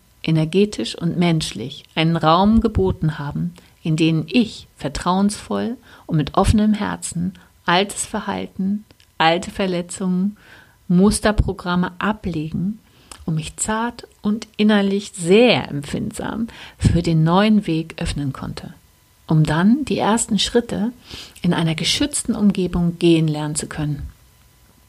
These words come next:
Nochmal, dein Verstand und vor allem deine alte Programmierung versteht gar nicht, wie das gehen soll. Dein Verstand kann all das, was ich da gerade für dich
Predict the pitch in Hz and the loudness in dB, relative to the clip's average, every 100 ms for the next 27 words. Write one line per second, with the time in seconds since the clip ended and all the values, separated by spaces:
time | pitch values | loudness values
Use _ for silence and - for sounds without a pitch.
0 | _ _ - 160 175 180 - 160 160 - | _ _ 0 4 4 2 0 -2 -4 -10
1 | - - - 190 190 202 190 - 254 240 | -18 -20 -2 2 4 4 0 2 4 4
2 | 156 - - - - - 190 - - 247 | 2 -6 -14 -20 -16 -4 -2 0 2 2
3 | 269 208 185 180 180 180 - 160 170 170 | 4 4 2 0 -2 -4 -4 -4 -2 0
4 | 214 185 151 147 - _ _ _ _ _ | 0 0 -4 -8 -14 _ _ _ _ _
5 | - 165 - 175 175 - 156 202 277 175 | -12 -8 -4 -4 -4 0 2 4 4 2
6 | 143 - - _ _ _ _ - 165 160 | -2 -14 -20 _ _ _ _ -8 -6 -4
7 | - - - 151 - - - - 214 - | -6 -2 -2 0 -4 -6 -8 -10 -14 -18
8 | - - - 160 170 175 175 - - 110 | -20 -12 -4 -2 -2 -4 -4 -6 0 2
9 | 120 165 156 - _ - 185 160 214 214 | 2 -2 -8 -12 _ -2 0 2 2 2
10 | 202 185 170 170 - 160 160 160 165 165 | 0 -2 -6 -6 -2 -2 0 -2 -2 -8
11 | 165 | -10